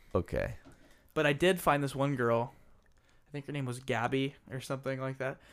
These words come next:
Speaker 2: And she's, I have a picture of me doing the podcast. And, uh, she said, "Do you podcast?" I'm like, "Yeah." And she's like, "What do you do?" I said, "Oh, I review Bumble dates. Would you like to be on?"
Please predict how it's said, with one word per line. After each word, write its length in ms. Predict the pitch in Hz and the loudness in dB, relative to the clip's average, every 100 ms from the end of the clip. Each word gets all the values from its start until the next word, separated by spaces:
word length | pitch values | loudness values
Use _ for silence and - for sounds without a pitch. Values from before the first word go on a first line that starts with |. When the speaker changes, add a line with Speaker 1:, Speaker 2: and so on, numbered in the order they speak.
| - | -10
Speaker 2:
And 380 | - 127 127 123 - - _ _ _ _ _ _ | -2 0 0 -2 -10 -18 _ _ _ _ _ _
she's, 400 | - - 151 139 - | -10 -4 -2 -2 -2
I 60 | 147 | 0
have 120 | 151 | 0
a 60 | |
picture 300 | 147 170 170 | -2 -4 -2
of 80 | 135 | -2
me 120 | 135 | -2
doing 360 | 131 127 120 117 | 0 0 -2 -4
the 60 | 117 | -4
podcast. 640 | 135 131 117 107 131 - _ | -2 -2 -2 -4 -4 -10 _
And, 240 | 120 113 113 | -8 -6 -4
uh, 280 | 110 110 120 - _ _ _ _ _ | -4 -4 -6 -10 _ _ _ _ _
she 120 | - - | -20 -18
said, 140 | - | -16
"Do 100 | - | -6
you 60 | 226 | -4
podcast?" 680 | 247 - 151 - 233 262 - | -4 -8 -8 -8 -6 -6 -6
I'm 60 | 165 | -6
like, 140 | 135 | -4
"Yeah." 260 | 196 262 135 | -2 -2 -4
And 80 | 117 _ _ _ _ _ _ _ - _ | -8 _ _ _ _ _ _ _ -20 _
she's 100 | - | -12
like, 160 | 165 143 | -10 -6
"What 80 | 185 | -6
do 60 | |
you 60 | 202 | -2
do?" 140 | 233 | -2
I 40 | 165 | -2
said, 160 | 127 - _ _ _ | -4 -8 _ _ _
"Oh, 80 | 196 | 0
I 20 | |
review 340 | 185 165 165 190 | 2 2 0 -2
Bumble 400 | 160 214 220 135 | 0 2 4 4
dates. 440 | 117 107 - - - - _ _ _ | 2 -2 -6 -14 -20 -20 _ _ _
Would 100 | 151 | -4
you 60 | 165 | -2
like 80 | 180 | -2
to 60 | |
be 140 | 156 147 | -2 -2
on?" 280 | 156 233 | -2 -4